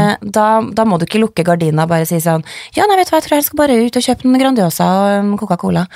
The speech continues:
Speaker 1: Mm.
Speaker 2: Ikke sant? Da må du bare sånn, sette hardt mot hardt og bare, fordi da, da er det jo plutselig, eh, eh, hva heter det for noe?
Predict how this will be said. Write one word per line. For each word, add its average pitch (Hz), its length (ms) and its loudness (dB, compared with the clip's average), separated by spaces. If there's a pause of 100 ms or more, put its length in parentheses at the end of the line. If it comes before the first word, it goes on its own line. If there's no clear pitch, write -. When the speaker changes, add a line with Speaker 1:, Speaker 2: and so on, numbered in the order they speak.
Speaker 1:
Mm. 175 320 4
Speaker 2:
Ikke 233 120 2
sant? 247 160 0
Da 247 60 2
må 240 160 2
du 220 60 0
bare 214 220 0
sånn, 202 320 0 (440)
sette 214 220 -2
hardt - 180 -2
mot 196 140 -2
hardt - 300 -4
og 190 60 0
bare, 180 360 2 (400)
fordi 220 240 0
da, 233 320 2
da 233 180 2
er 202 40 2
det 185 120 -2
jo - 80 -14
plutselig, 180 540 -2 (100)
eh, - 840 -6
eh, - 140 -2
hva - 180 -4
heter 180 180 -2
det - 40 -6
for 185 100 -2
noe? 214 160 -2